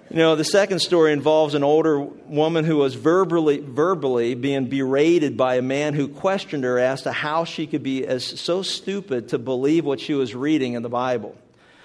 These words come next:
After several minutes, the woman kindly asked him to give an example of what he thought was so hard to believe, and he immediately came to her with the story of Jonah being swallowed by a whale, a great fish,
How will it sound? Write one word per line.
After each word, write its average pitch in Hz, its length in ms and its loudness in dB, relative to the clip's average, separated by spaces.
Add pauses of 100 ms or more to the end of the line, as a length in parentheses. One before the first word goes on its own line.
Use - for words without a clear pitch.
(500)
After 147 260 -4
several 160 320 2
minutes, 151 360 0
the 151 60 -2
woman 147 300 0
kindly 151 560 0
asked 147 400 -2
him 139 160 -2
to 131 60 -4
give 135 180 -2
an 139 80 -2
example 143 640 -2
of 117 160 -4
what 127 280 -2
he 139 140 -4
thought 143 300 0
was 143 160 -4
so 139 160 -2
hard 151 300 -2
to 151 80 -2
believe, 156 420 2
and 131 80 -2
he 127 80 -2
immediately 147 480 -2
came 143 360 -4
to 156 100 -4
her 139 100 0
with 139 160 -2
the 135 80 -8
story 156 420 0
of 127 160 -2
Jonah 139 460 -2
being 131 300 -4
swallowed 170 680 -2
by 143 240 -2
a 131 120 0
whale, 127 600 -2
a 123 120 -4
great 143 400 -4
fish, 113 640 -4